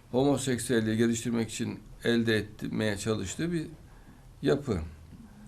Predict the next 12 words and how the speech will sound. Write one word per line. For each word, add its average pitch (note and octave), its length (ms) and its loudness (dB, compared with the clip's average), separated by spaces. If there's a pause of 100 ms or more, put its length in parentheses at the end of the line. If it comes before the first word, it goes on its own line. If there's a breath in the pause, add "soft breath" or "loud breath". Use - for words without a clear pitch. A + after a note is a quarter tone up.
(160)
Zemin C3+ 360 6
elde G#2 240 6
etmeye E2+ 320 -2
çalışıyor. F2+ 640 -6 (1700)
Ee, F2 340 -6 (1400)
birçok C#3+ 440 2 (480)
Orta A#2 360 0
Doğu A2+ 120 4
ülkesinde G#2+ 500 -2
bunu C#3 140 2
elde C#3 220 2
etmiş. C#3 500 -2